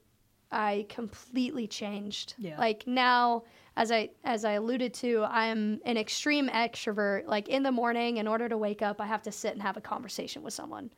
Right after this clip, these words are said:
Speaker 2: Mm-hmm.
Speaker 1: And 'cause that's where I get my energy from, is just sitting and talking to other people. It's funny 'cause my friend Anna, who is also a resident assistant, who May knows as well, she is an introvert. She's an extroverted introvert where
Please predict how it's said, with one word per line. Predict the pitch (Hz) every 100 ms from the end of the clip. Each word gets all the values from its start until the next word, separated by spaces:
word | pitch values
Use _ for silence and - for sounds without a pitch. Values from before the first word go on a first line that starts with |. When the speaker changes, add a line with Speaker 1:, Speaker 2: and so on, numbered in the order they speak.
| - 214
Speaker 2:
Mm-hmm. | 160 175
Speaker 1:
And | 233
'cause | 277 240
that's | 262 277 285
where | 254
I |
get | 240 233
my | 202
energy | 233 285 220 208
from, | - 226 226
is | -
just | 240 214 -
sitting | 254 214 208
and | 202
talking | 220 202 202 214
to |
other | 214 202
people. | 190 247 220 214 - - - - -
It's | 254 -
funny | - 240 233
'cause | 233 233
my | 214
friend | 202 226
Anna, | - 233 226 214
who | 202 208 202
is | 196 208
also | 220 220 220
a | 208
resident | 208 208 220 214
assistant, | 202 226 208 220 196
who | 208 214 -
May | 240 226 214 208
knows | 208 202 202
as | 208 220
well, | 214 214 208 - - - -
she | - 285 277 269
is | 247 226 208 -
an | - 240
introvert. | 233 202 233 214 190 - _ -
She's | - 302
an | 285 -
extroverted | 311 311 339 277 262 226
introvert | 220 214 - 214 185 -
where | 233 220 208